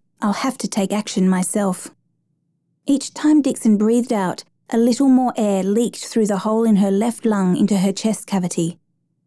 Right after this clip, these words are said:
The bubble of air building up there was compressing her damaged lung, deflating it. The more Dixon struggled for breath,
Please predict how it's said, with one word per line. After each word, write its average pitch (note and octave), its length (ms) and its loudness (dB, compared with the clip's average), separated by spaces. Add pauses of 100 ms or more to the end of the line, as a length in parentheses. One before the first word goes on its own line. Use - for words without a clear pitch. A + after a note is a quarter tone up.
(240)
The A3+ 100 -2
bubble A#3 320 0
of A#3+ 160 -2
air G3+ 240 0
building A3 360 2
up A3+ 200 -2
there F3+ 200 0
was F3+ 140 -4
compressing G#3+ 640 -2
her F#3 140 0
damaged G3 420 0
lung, F#3+ 380 0 (180)
deflating A3 580 0
it. - 240 -4 (680)
The A#3 120 0
more A#3 300 4
Dixon A#3 380 -2
struggled A#3 480 -2
for B3+ 120 -2
breath, G#3+ 400 -2